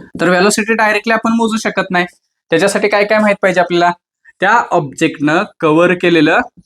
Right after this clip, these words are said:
डिस्प्लेसमेंट माहित पाहिजे आणि ते डिस्प्लेसमेंट कव्हर करायला लागणारा वेळ माहित पाहिजे.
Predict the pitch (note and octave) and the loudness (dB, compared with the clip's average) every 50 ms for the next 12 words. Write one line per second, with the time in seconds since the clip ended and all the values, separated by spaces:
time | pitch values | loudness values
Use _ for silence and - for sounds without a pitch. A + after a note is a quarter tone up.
0 | C3+ C3 D3 D3+ - - - - G3 G#3 G#3+ G#3 G#3+ A3 G#3 G3+ F#3+ G3 F#3 D#3+ | -4 -4 -2 -2 -4 -4 -2 0 2 2 2 2 0 0 -2 -2 -2 -2 -2 -2
1 | C#3+ - _ D3 C3 C3 A#2 A#2 C3 D#3 F#3+ A#3+ B3+ - _ _ _ _ _ _ | -2 -4 _ -2 0 0 0 0 0 -2 -2 -2 -4 -8 _ _ _ _ _ _
2 | _ _ _ - - _ _ _ _ - - - - C#3+ D3 E3 E3 D#3 E3+ - | _ _ _ -20 -20 _ _ _ _ -20 -10 -4 -2 0 0 0 0 0 -2 -2
3 | - - G3 G3+ G3 - G#3 G#3 G#3+ G#3+ - - F#3+ F#3 F#3+ F#3+ F#3 F#3+ F#3 F#3 | -2 0 0 0 0 2 0 0 0 0 0 0 2 2 2 2 0 0 0 0
4 | F#3 F3+ F#3 F#3 F#3 F3+ E3 D#3+ D#3+ D#3 D#3 E3 F#3 A#3 B3+ - _ _ _ - | 2 2 2 2 0 0 0 0 0 0 0 2 2 0 0 -4 _ _ _ -10
5 | B2 B2 C#3 F3+ G#3+ A3 F#3+ D#3+ C#3+ - - - A#2+ A2+ A2+ - - - | -4 0 0 2 2 2 2 0 -2 -4 -4 -4 -4 -4 -4 -6 -10 -14